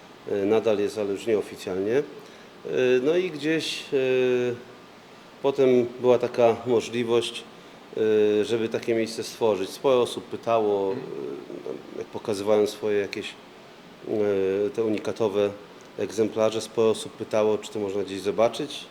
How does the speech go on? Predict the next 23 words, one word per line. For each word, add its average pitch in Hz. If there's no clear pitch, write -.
No 190
i -
w -
sumie 147
czemu 123
nie? 101
No 92
i 120
tak, 120
tak 113
powstał -
pomysł. 110
No 123
i, 117
i, 104
e, -
w 113
rok 110
temu 110
ponad, 104
e, 113
no 101
już, 98